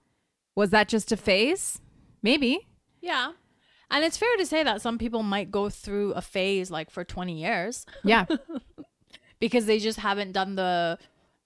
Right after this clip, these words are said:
Speaker 2: work to get out of that. Or
Speaker 1: Yep.
Speaker 2: maybe they're okay with where they are in life.
Speaker 1: It's intention dependent. I mean, wouldn't you say that that's the difference between whether or not you can call someone an asshole or not?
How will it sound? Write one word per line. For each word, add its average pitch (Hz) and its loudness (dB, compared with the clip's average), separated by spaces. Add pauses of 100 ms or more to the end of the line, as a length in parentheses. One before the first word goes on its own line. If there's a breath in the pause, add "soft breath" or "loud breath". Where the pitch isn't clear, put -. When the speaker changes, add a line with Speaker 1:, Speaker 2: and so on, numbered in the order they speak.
(340)
Speaker 2:
work 196 -2
to 226 -8
get 180 0
out 180 -2
of 180 -6
that. 170 -6 (380)
Or 240 2
Speaker 1:
Yep. 233 6
Speaker 2:
maybe 330 2
they're 370 4
okay 370 -2
with 381 0
where 185 -2
they 160 -6
are 104 -12
in 110 -14
life. - -20
Speaker 1:
It's 277 4
intention 330 2 (400)
dependent. - 2 (240)
I - 6
mean, 226 8
wouldn't 240 6
you 247 4
say 208 6
that 185 4
that's 190 4
the 196 2
difference 190 0
between 190 2
whether 180 2
or 175 2
not 175 -2
you 180 -4
can 190 0
call 175 0
someone 175 -2
an - -2
asshole 214 0
or 262 4
not? 262 2